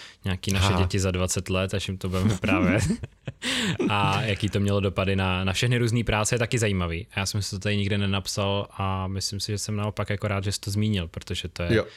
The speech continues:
Speaker 1: jako velké, velký téma teďka, jak to vypadá, když, když jako d-, jde do tuhýho, jak se tak říká, jako jo. A myslím si, že obě naše profese jsou v tomhle jako fakt strašně v čilu. Jakože úplně nehorázně,
Speaker 2: Hmm.
Speaker 1: že nemusíme někde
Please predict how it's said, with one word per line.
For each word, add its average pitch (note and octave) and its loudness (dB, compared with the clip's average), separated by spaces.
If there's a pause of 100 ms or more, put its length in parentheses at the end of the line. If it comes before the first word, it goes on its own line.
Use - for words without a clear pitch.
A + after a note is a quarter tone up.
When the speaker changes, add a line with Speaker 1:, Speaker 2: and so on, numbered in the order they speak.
(160)
Speaker 1:
jako F#2+ -2
velké, F#2+ 0
velký F#2+ -4
téma F2+ 0
teďka, F2+ -4
jak F#2 -6
to F#2+ -4
vypadá, F#2 0
když, F#2 -4 (400)
když - -2
jako G2 -2 (180)
d-, G#2+ -4
jde G2 0
do G#2 2
tuhýho, F#2+ 2
jak F2 -4
se G2 -2
tak F2 -2
říká, D#2+ -4
jako D#2+ -10
jo. D#2 -10 (440)
A G#2 0
myslím F#2+ 2
si, G2+ 0
že G#2+ 2
obě G2+ 0
naše G2+ 0
profese F#2+ -2 (400)
jsou G#2 0
v - -8
tomhle G2 2
jako G2 -2
fakt - -4
strašně - 0
v - -6
čilu. E2+ -2 (340)
Jakože G2+ 2
úplně A2 0
nehorázně, F2+ 4
Speaker 2:
Hmm. E2+ -6 (100)
Speaker 1:
že G#2 2
nemusíme G2 2
někde G2 2